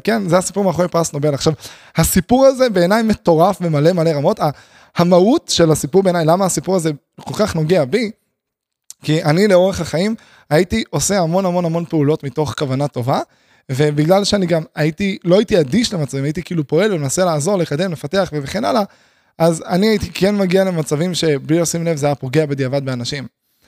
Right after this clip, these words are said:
הייתי עושה דברים, אני זוכר את עצמי בתור ילד, כאילו מנסה לעזור להוא, לקדם את הזה ולפתח את הזה,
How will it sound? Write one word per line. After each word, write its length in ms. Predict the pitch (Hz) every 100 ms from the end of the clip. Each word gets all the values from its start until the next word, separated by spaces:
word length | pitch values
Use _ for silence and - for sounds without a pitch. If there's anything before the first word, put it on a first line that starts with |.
| _ _
הייתי 180 | 175 196
עושה 180 | 190 202
דברים, 280 | 175 190 196
אני 80 |
זוכר 180 | 151 170
את 60 | 180
עצמי 180 | - 156
בתור 280 | 139 180
ילד, 360 | 156 165 180 170
כאילו 240 | - 160
מנסה 340 | 156 147 - 175
לעזור 360 | 165 147 170
להוא, 280 | 156 151 196
לקדם 380 | 185 156 151 170
את 100 | 165
הזה 240 | 139 160
ולפתח 440 | 175 - - 170 -
את 60 |
הזה, 300 | 147 131 180